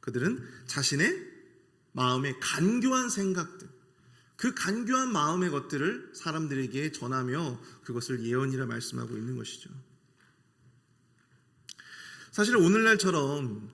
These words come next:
이 성경이, 성경이 하나님의 최종적인 계시로 완성되기 전까지는요, 이 성경을 쭉 보시면 여러분들, 하나님께서는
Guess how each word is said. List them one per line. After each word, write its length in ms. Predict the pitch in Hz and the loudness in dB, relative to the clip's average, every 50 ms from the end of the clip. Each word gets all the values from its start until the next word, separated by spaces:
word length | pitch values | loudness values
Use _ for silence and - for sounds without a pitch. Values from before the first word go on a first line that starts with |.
| - - | -14 -8
이 320 | 131 127 127 127 127 120 113 | -6 -4 -2 -2 -2 -2 -4
성경이, 840 | - - 196 214 220 196 214 196 180 147 123 113 113 143 190 - - - - - - _ _ _ | -4 -2 -2 0 2 2 2 2 2 0 -2 -4 -6 -8 -8 -10 -14 -18 -20 -20 -20 _ _ _
성경이 580 | - - - 185 185 196 196 180 170 156 151 156 | -16 -8 -4 0 0 2 2 2 2 2 2 0
하나님의 480 | 165 160 180 190 190 180 175 170 175 175 | 0 2 2 4 4 4 4 2 0 0
최종적인 580 | - 214 196 226 214 202 - 190 165 175 175 | -2 -2 0 0 0 2 2 2 2 2 0
계시로 340 | 160 - 127 - 156 151 156 | 0 0 0 0 0 0 0
완성되기 520 | 139 120 123 131 175 165 160 151 151 151 | 0 0 0 0 0 0 0 0 0 0
전까지는요, 880 | 151 - 123 123 127 - 151 139 131 127 113 110 120 131 180 185 151 131 - - - - - - - - - - - - | -2 -4 -6 -6 -4 -2 -2 -2 -2 -4 -6 -8 -8 -8 -10 -10 -12 -14 -18 -20 -20 -20 -20 -18 -18 -18 -20 -20 -14 -10
이 40 | - | -6
성경을 420 | - 190 208 220 220 214 214 202 | -2 -2 0 0 0 0 0 -2
쭉 160 | 208 208 196 | -2 -4 -6
보시면 380 | - 143 135 - 156 165 165 143 | -4 -2 -2 -2 -2 -2 -2 0
여러분들, 280 | 127 123 127 131 131 151 | 0 0 0 -2 -4 -4
하나님께서는 840 | 170 220 226 226 220 208 180 175 151 147 131 156 202 175 127 110 | -4 -4 -4 -4 -4 -2 -2 -2 -2 -2 -2 -2 -2 -4 -4 -6